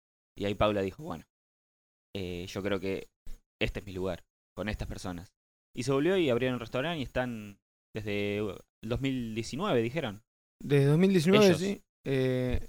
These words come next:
Speaker 1: En la pandemia estuvieron cerrados, por
Speaker 2: claro,
Speaker 1: supuesto.
Speaker 2: estuvieron cerrados y volvieron ahí con todo después de la pandemia. Y, y bueno,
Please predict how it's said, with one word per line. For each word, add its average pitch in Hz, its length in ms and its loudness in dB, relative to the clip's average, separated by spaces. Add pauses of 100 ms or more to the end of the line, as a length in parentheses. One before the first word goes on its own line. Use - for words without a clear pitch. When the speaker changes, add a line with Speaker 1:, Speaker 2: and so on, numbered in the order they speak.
Speaker 1:
En 107 80 -2
la 107 80 2
pandemia 123 280 2
estuvieron 117 300 0
cerrados, 139 380 2
por - 100 -10
Speaker 2:
claro, 123 200 4
Speaker 1:
supuesto. 110 160 2
Speaker 2:
estuvieron 123 300 0
cerrados 156 520 6
y 123 120 0
volvieron 123 440 2
ahí 127 160 0
con 123 160 -2
todo 143 240 4
después 139 280 2
de 139 60 0
la 127 120 4
pandemia. 185 480 2 (520)
Y, 139 380 2 (400)
y 175 100 6
bueno, 180 260 12